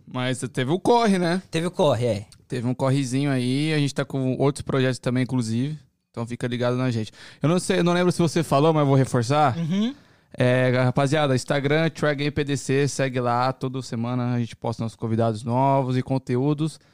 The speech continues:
Speaker 1: Se inscreve no canal, deixa o like aí, quem tá aqui pelo Big Cap.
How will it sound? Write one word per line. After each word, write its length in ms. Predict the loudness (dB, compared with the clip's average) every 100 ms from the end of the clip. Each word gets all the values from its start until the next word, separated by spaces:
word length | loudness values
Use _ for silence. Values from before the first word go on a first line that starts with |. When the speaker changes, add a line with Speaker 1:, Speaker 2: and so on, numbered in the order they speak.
| _ _
Speaker 1:
Se 100 | -6
inscreve 260 | -2 0 0
no 100 | 0
canal, 260 | 0 0 0
deixa 220 | 0 0
o 40 |
like 280 | 0 0 0
aí, 160 | -2 -2
quem 140 | -4
tá 100 | -4
aqui 180 | -4 -2
pelo 200 | 0 0
Big 240 | 0 0 -2
Cap. 640 | 0 0 0 0 0 0